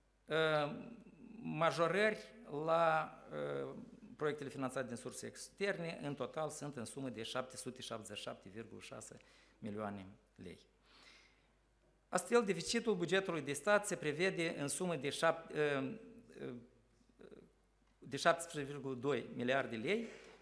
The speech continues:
cu o diminuare de doi virgulă paisprezece miliarde lei. Uh, din suma totală a deficitului, componentei de bază îi revine treisprezece,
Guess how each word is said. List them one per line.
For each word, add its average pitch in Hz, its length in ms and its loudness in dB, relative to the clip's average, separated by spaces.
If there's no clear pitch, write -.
cu 190 120 -2
o 185 140 8
diminuare 170 640 4
de 170 420 0
doi 170 220 4
virgulă 147 380 0
paisprezece 123 920 0
miliarde 123 440 -2
lei. 101 260 -2
Uh, 139 480 4
din 147 140 2
suma 190 640 6
totală 185 420 8
a 156 40 8
deficitului, 147 800 -4
componentei 175 540 2
de 151 120 -4
bază 165 340 6
îi 143 80 2
revine 139 360 0
treisprezece, 135 840 -2